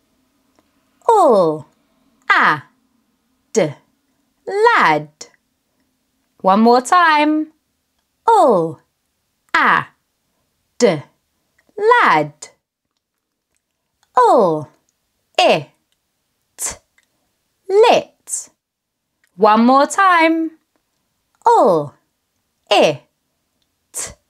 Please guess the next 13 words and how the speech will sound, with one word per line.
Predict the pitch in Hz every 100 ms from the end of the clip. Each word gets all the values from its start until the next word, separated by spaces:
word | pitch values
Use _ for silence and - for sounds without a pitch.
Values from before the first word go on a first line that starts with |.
| _ _ _ _ _ _ _ -
lit. | 403 453 196 143 _ - - - _ _ _ _ _ _ _ _ _ _ _ _ _ _ _
U, | 427 370 214 156 160 - _ _ _ _ _ -
A, | 349 185 147 - _ _ _ _ _ _ _ _ -
G, | 240 147 - _ _ _ _ _ _
lug. | 370 415 466 311 160 156 - - _ _ _ _ _ _ _ _ _ -
Let's | 190 - -
do | 233
it | 247 285
again. | 381 370 320 320 320 311 _ _ _ _ _ _ _ _ -
U, | 440 302 175 151 - _ _ _ _ _ _ -
A, | 320 190 143 - _ _ _ _ _ _ _ -
G, | 208 143 - _ _ _ _ _ _
lug. | 359 403 466 370 160 151 156